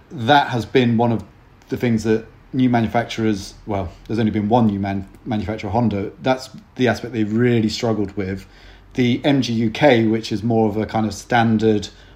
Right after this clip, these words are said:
hybrid system that you might find on a hybrid road car, is, uh, perhaps a bit easier to get your head around and to develop. So I think what we'll see in the future is, um, a new set of engine regulations, which are being talked about right now,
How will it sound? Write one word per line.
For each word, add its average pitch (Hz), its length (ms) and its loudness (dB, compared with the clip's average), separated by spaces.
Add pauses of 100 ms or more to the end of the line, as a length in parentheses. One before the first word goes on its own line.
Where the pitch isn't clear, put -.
hybrid 107 480 2
system 104 460 -6
that 107 140 -4
you 113 100 -4
might 110 280 0
find 110 280 0
on 104 80 -4
a 101 80 -2
hybrid 104 400 -2
road 113 280 -2
car, 95 360 -6 (280)
is, 120 280 -4 (220)
uh, 110 240 2
perhaps 117 360 0 (180)
a 123 80 -4
bit 110 160 0
easier 110 420 2
to 98 120 -6
get 104 240 -2
your 101 120 -6
head 104 140 -2
around 98 540 -2
and 104 220 -6
to 107 180 -4
develop. 101 500 -4 (600)
So 143 340 4
I 147 60 4
think 185 220 4
what 202 180 2
we'll 170 100 0
see 143 180 2
in 123 100 4
the 113 60 2
future 120 580 0
is, 113 360 0
um, 117 460 2 (260)
a 131 60 -2
new 143 180 4
set 120 220 -2
of 113 300 -4
engine 113 280 0
regulations, 110 520 0
which 131 160 -2
are 120 80 2
being 120 200 2
talked 139 260 0
about 110 220 -2
right 120 440 0
now, 101 400 -2